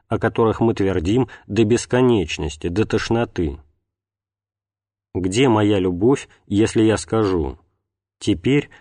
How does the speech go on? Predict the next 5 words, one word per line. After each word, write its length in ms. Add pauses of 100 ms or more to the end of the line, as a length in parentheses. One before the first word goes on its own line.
когда 360
любимый 580
умер, 500 (160)
любимая 560
умерла, 680